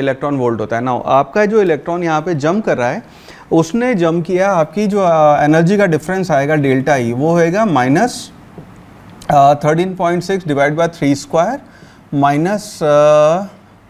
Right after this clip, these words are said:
thirteen point six divided by one का स्क्वायर माइनस के साथ। तो ये जो आपकी डेल्टा ई जो एनर्जी यहाँ पे रिलीज हुई है, वो आ जाएगी माइनस थर्टीन पॉइंट सिक्स divide by nine plus, uh, thirteen point six।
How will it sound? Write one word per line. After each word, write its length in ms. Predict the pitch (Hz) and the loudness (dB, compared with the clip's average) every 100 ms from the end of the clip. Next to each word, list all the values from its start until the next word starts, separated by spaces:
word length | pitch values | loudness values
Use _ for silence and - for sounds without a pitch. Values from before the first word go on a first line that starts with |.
| - - - - - - - - - - - - 151 | -20 -20 -20 -20 -20 -20 -20 -20 -20 -20 -20 -6 -2
thirteen 400 | 143 175 202 190 | 0 0 -2 0
point 240 | 170 170 175 | 0 0 0
six 320 | - 208 220 | 0 -2 0
divided 480 | 151 139 135 156 165 | 0 2 2 0 0
by 80 | 196 139 | 0 2
one 160 | 131 131 | 0 0
का 100 | 151 | -2
स्क्वायर 320 | - 156 170 | 0 0 0
माइनस 340 | 180 127 120 117 | 0 -2 -4 -6
के 120 | 117 | -6
साथ। 220 | 113 101 | -6 -4
तो 140 | 139 | 2
ये 100 | 139 | 2
जो 100 | 156 | 4
आपकी 280 | 175 170 196 | 2 0 -2
डेल्टा 420 | 143 147 165 214 196 | 0 0 0 -2 -2
ई 140 | 190 | -2
जो 160 | 185 190 | 0 0
एनर्जी 300 | 160 165 175 | 0 0 0
यहाँ 180 | 170 165 | 0 0
पे 100 | 175 | 0
रिलीज 320 | 143 151 165 | 2 2 2
हुई 160 | 147 151 | 2 0
है, 140 | 254 - - - - - | -2 -8 -20 -20 -10 -2
वो 120 | 147 | 2
आ 140 | 160 151 | 4 2
जाएगी 340 | 156 160 208 | 2 0 -2
माइनस 440 | 170 139 165 165 | -2 -2 -2 -4
थर्टीन 280 | 151 147 170 | -4 -2 -2
पॉइंट 260 | 165 160 160 | -2 -2 -2
सिक्स 200 | 185 165 | -4 -2
divide 360 | 139 135 147 | 0 2 2
by 100 | 160 165 | 2 0
nine 340 | 135 147 226 233 - | 0 0 0 -2 0
plus, 240 | 165 180 - 165 | 0 0 -4 0
uh, 220 | 156 156 151 | 2 2 0
thirteen 300 | 131 143 156 | -2 0 0
point 240 | 156 151 143 | 0 0 0
six। 300 | 214 - | -2 -4